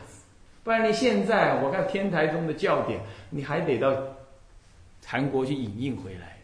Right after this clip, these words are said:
那就糗大了，啊。那么这就可见，宋朝其实就已经在进行这个所谓的，所谓的波浪式的衰败，就这样。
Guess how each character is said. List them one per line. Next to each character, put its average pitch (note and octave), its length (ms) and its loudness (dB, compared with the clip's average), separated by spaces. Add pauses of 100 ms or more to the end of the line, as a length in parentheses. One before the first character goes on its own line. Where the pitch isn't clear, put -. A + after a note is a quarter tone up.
(500)
那 C#3 120 -8
就 B2+ 100 -8
糗 - 180 -10 (120)
大 B2 320 -4 (880)
了， C3+ 80 -8
啊。 A#2+ 240 -8 (400)
那 A3 120 4
么 A3 320 4
这 B3 120 2
就 G3 180 6
可 B2 220 -4
见， C3 260 0 (1400)
宋 - 280 4
朝 A#2 220 0
其 A#2+ 160 -2
实 A#2 100 -6
就 C3 140 -4
已 G2+ 60 -4
经 G#2 140 -6
在 G#2+ 180 -8 (180)
进 F3 360 4
行 C3+ 400 0 (1300)
这 E3+ 120 0
个 C#3 100 2
所 A#2 160 -2
谓 A2+ 160 0
的， G2 100 -6 (300)
所 - 180 -4
谓 B2+ 80 2
的 B2 60 -2
波 G#3 280 8
浪 E3+ 220 6
式 D3 220 0
的 A#2 100 0
衰 A#2+ 280 -4
败， A#2 380 -6 (1400)
就 B2 60 -10
这 G#2+ 140 -10
样。 - 80 -14